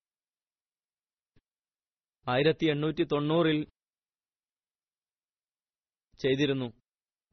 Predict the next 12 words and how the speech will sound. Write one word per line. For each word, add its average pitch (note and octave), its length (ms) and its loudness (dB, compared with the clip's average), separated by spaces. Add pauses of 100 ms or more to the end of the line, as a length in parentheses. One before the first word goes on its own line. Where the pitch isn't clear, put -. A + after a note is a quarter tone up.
അന്നു C3 200 0
മുതൽ D#3+ 400 2 (140)
വന്നും D3+ 340 0
പോയും E3+ 240 2
കൊണ്ടിരുന്നു. D3 500 -2 (540)
ഞാൻ B2+ 180 0
ഹദ്രത്ത് D3+ 360 2
മിർസ D3 260 0
ബഷീറുദ്ദീൻ D#3+ 720 2
മഹ്മൂദ് D#3 400 -2 (760)
അഹമ്മദ് D3+ 340 -2
റളിയല്ലാഹുവിനെ D#3+ 1000 0